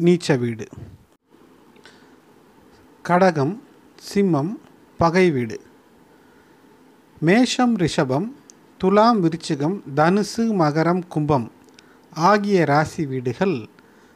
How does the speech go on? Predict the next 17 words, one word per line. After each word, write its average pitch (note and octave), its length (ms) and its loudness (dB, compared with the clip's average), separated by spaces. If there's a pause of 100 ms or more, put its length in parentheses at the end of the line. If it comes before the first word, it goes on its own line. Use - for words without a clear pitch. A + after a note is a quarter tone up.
புதனிற்கு D#3+ 720 0 (340)
நட்பு E3+ 360 -2
வீடுகளாக B2+ 500 0 (140)
அமைகின்றன. A#2 580 -6 (1000)
அது D#3+ 200 2
மட்டுமல்லாமல் D3+ 880 2 (680)
புதனின் F#3 540 4 (420)
நட்பு E3 440 0
கிரகங்கள் D#3 460 2 (600)
எவை E3 200 4 (100)
என்று F3+ 160 2 (100)
பார்ப்போமேயானால் D3+ 1000 2 (560)
சூரியன், G3+ 680 2
சுக்கிரன், B2 420 -6 (560)
பகை F3 240 4 (120)
கிரகம் E3 380 2
சந்திரன் C#3 460 0